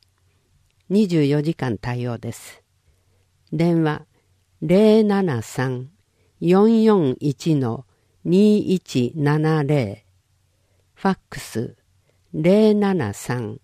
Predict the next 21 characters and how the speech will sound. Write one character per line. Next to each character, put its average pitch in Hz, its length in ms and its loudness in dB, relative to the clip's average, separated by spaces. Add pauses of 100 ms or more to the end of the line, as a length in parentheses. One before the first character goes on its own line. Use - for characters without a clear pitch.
(600)
四 202 320 2
三 175 480 -2
一 139 340 -4
の 117 300 -4 (440)
一 208 460 0
零 175 480 2
一 156 380 0
零 156 240 2
で 98 160 -10
す。 - 320 -20 (1400)
厚 233 200 4
生 220 260 4
労 185 220 4
働 156 240 0
省、 - 360 -10 (460)
午 190 180 2
前 170 220 0
九 165 160 -2
時 151 140 -2
か - 160 -10
ら - 160 -10